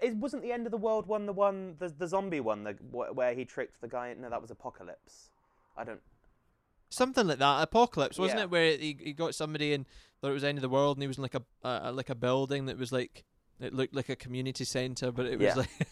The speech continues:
Speaker 2: <laughs> yeah.
Speaker 1: Yeah.
Speaker 2: Like, doing that, like, immersive theatre, but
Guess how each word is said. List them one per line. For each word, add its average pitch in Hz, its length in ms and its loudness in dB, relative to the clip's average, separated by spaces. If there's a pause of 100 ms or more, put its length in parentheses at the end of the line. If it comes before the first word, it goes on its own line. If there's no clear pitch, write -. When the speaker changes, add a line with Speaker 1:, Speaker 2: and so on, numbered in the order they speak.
(240)
Speaker 2:
<laughs> - 400 -20
yeah. 147 220 2 (320)
Speaker 1:
Yeah. 123 300 8
Speaker 2:
Like, 123 140 -6 (160)
doing 180 240 8
that, 175 300 4 (180)
like, 165 100 4
immersive 180 500 8
theatre, 190 640 2 (460)
but 131 180 4